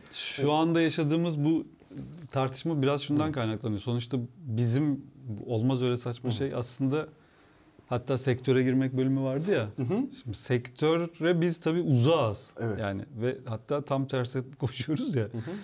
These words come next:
Speaker 1: Sen de aslında tam sektörün göbeğinden geliyorsun.
Speaker 2: Evet.
Speaker 1: Ama
Speaker 2: <laughs>
Speaker 1: çok önemli senin burada olman çünkü şey olmaz.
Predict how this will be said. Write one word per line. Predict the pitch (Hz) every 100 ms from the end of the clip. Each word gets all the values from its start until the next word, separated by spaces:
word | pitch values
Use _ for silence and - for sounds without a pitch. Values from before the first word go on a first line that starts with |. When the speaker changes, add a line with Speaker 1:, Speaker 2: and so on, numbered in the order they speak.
| - -
Speaker 1:
Sen | - - 156 208
de | 190
aslında | 151 - 226
tam | - 202 196
sektörün | 175 156 185 262 226
göbeğinden | 151 143 170 180 185 208 202
geliyorsun. | 156 131 120 104 120 143
Speaker 2:
Evet. | 151
Speaker 1:
Ama | 143 226 180 151 123 -
Speaker 2:
<laughs> | 104 - -
Speaker 1:
çok | 170 180 220
önemli | 175 151 123
senin | 135 135 127
burada | 131 135
olman | 135 196 247
çünkü | 208 180 160 -
şey | - 143 165
olmaz. | 165 175 151